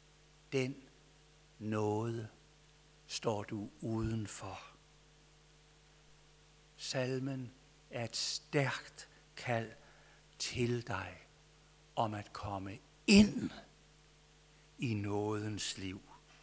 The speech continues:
Gud, Guds ønske med dig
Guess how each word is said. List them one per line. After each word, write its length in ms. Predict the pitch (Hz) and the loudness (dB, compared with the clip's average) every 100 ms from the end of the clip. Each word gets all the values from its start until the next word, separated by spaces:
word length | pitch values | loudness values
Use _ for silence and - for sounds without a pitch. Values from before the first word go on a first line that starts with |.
| - - - - - - - - | -20 -20 -20 -20 -20 -20 -20 -10
Gud, 480 | - 160 175 175 175 - - - - - - | 0 4 4 2 -2 -10 -20 -20 -20 -20 0
Guds 360 | 160 175 - - - | 4 4 2 -4 0
ønske 540 | 147 156 - - 147 | 2 2 -2 -4 -4
med 460 | 135 110 113 117 113 | -2 -2 0 0 -2
dig 340 | 110 95 | -6 -8